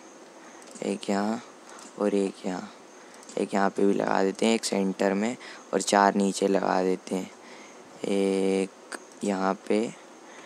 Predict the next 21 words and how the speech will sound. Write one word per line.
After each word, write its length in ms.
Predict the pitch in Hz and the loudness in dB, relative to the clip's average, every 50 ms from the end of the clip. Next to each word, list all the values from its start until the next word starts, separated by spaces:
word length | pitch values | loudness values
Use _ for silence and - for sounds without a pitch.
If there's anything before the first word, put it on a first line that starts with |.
| - - - - - - - - - - - | -20 -20 -20 -20 -20 -20 -20 -20 -12 -6 0
और 180 | - 104 104 107 | 2 6 6 6
अभी 200 | 107 107 113 110 | 8 6 6 6
के 120 | - 123 | 6 4
तो 140 | 117 - 123 | 8 8 8
lantern 440 | 120 117 113 107 107 101 113 113 113 | 8 8 6 6 6 6 6 4 6
की 140 | 110 131 | 4 2
कमी 360 | 120 - 113 110 113 113 117 113 | 4 6 6 6 6 6 4 6
है, 140 | 113 117 | 4 4
तो 140 | 113 - 127 | 4 2 2
इतने 300 | 123 110 - - - 117 | 0 0 0 2 2 4
कम 240 | 110 113 107 104 107 | 4 4 4 4 4
कम 180 | 104 110 110 113 | 2 2 4 4
लगा 280 | 107 104 - 104 101 | 2 2 2 0 2
रहा 100 | 101 113 | 2 4
हूँ, 80 | 117 113 | 4 4
बाद 280 | 104 101 101 98 - | 6 6 6 6 4
में 120 | 104 107 104 | 4 4 4
ज़्यादा 320 | 101 101 98 92 101 98 | 6 6 6 6 6 4
ज़्यादा 300 | 98 98 95 95 95 98 | 4 4 4 4 4 2
लगा 280 | 95 101 98 95 92 92 | 2 4 2 2 2 2
लेंगे। 320 | 92 92 92 92 95 95 | 0 0 -2 -2 -4 -6